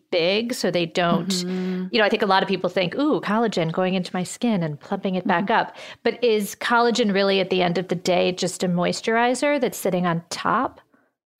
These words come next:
Speaker 2: So collagen is, you know, one of the major proteins that help support the skin as well.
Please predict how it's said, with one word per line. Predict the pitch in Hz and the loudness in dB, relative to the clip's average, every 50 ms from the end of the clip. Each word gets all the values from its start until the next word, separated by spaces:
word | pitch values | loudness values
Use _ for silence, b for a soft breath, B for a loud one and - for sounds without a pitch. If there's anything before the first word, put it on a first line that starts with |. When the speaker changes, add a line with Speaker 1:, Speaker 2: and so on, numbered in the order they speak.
| - | -8
Speaker 2:
So | - - 247 233 226 226 | -2 0 0 2 0 0
collagen | 226 - - 277 294 311 349 381 370 - - 262 233 226 226 220 220 220 214 254 - | -2 -2 0 0 2 2 2 2 0 0 0 0 2 2 2 2 0 0 0 -2 -2
is, | - 202 196 196 185 185 185 175 180 180 B B B B B B | -2 0 0 0 0 0 -2 -4 -6 -10 B B B B B B
you | 247 208 | -2 -2
know, | 190 180 | 0 0
one | - 185 208 208 220 | 0 0 0 2 2
of | 233 220 | 2 2
the | 220 | 2
major | 208 202 190 180 180 180 170 190 185 180 | 2 2 2 2 0 0 0 0 0 0
proteins | 185 - - - 185 170 175 170 - - 180 180 175 165 | -2 -4 -6 -2 0 0 0 -2 -4 -4 -2 -2 -2 -2
that | - 170 175 - | -4 -4 -4 -4
help | - - - 175 175 - - | -4 -4 -2 -2 -2 -2 -2
support | - - - - - - - - - 160 - - | -4 -6 -6 -8 -8 -6 -4 -4 -4 -4 -6 -6
the | 170 | -6
skin | 165 - - - - 170 156 147 | -6 -6 -10 -6 -4 -2 -2 0
as | 160 160 151 - | -2 -2 -4 -4
well. | 156 - 156 147 143 151 160 190 233 269 | -6 -6 -4 -2 0 2 2 2 2 0